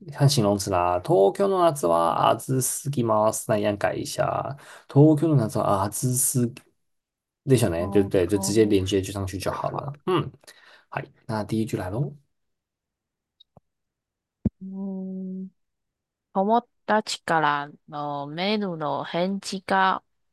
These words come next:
Speaker 2: 遅、遅すぎます。
Speaker 1: うん。
Speaker 2: えー、从朋友、从朋友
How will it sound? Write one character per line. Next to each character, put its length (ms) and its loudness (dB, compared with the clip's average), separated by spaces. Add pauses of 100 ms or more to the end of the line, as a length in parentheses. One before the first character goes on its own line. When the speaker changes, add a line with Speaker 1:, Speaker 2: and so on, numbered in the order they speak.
(120)
Speaker 2:
遅、 920 -2 (1040)
遅 680 -2
す 280 -16 (380)
ぎ 320 -6
ま 200 0
す。 280 -16 (3000)
Speaker 1:
う 40 0
ん。 220 0
Speaker 2:
え 460 -2
ー、 40 -10
从 460 -8 (220)
朋 260 -4
友、 680 -4 (3000)
从 220 -8
朋 100 2
友 300 0